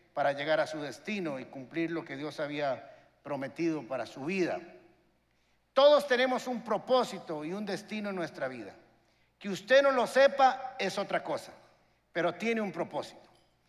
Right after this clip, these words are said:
Bíblicamente todos nacemos con un propósito, con una razón de ser. Usted y yo no somos un accidente biológico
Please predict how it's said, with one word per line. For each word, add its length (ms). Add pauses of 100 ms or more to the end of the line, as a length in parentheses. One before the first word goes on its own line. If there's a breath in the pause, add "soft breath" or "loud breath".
(180)
Bíblicamente 800
todos 400
nacemos 640
con 180
un 140
propósito, 720
con 160
una 160
razón 560
de 100
ser. 420 (520 soft breath)
Usted 300
y 40
yo 140
no 120
somos 340
un 120
accidente 720
biológico 840